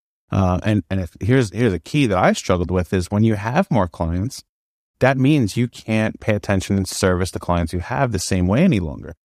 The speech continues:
So are you attached to what you're doing now, and do you love it, and can you sustain that as you grow? And if you can't, is your motivation aligned with what you actually want? And that's a lot of times is your, your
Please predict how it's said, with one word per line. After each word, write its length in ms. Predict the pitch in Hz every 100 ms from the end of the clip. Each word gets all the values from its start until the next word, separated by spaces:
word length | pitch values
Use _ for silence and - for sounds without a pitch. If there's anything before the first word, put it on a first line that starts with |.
| _ _ -
So 240 | - 120
are 160 | - 113
you 160 | 113
attached 800 | 104 - - 120 180 - - - -
to 360 | - 110 107 101
what 180 | 101 -
you're 140 | 104
doing 280 | 98 123 156
now, 200 | 107 92
and 80 | 90
do 80 | 104
you 160 | 101
love 180 | 104 135
it, 80 | -
and 80 | 90
can 160 | 107
you 80 | 104
sustain 540 | - 92 - 104 120
that 260 | 98 90 82 _ _ _ _ -
as 280 | 107 113 101
you 100 | 92
grow? 300 | - 165 104
And 80 | 87
if 120 | -
you 100 | 82
can't, 640 | - - 214 151 98 - _ _ _ _ _ _ _ _ _ _ _ _ -
is 180 | 113 101
your 80 |
motivation 1200 | 101 110 107 107 95 - 101 98 98 95 95 95 95
aligned 680 | 95 95 107 143 113 101 95
with 140 | 92
what 180 | 98 -
you 120 | 95
actually 300 | 90 87 -
want? 360 | 82 95 95 67
And 100 | 92
that's 180 | 104 110
a 60 |
lot 180 | 127 123
of 100 | 113
times 360 | - 147 139 98
is 180 | 90 92
your, 220 | 92 92
your 200 | 95 90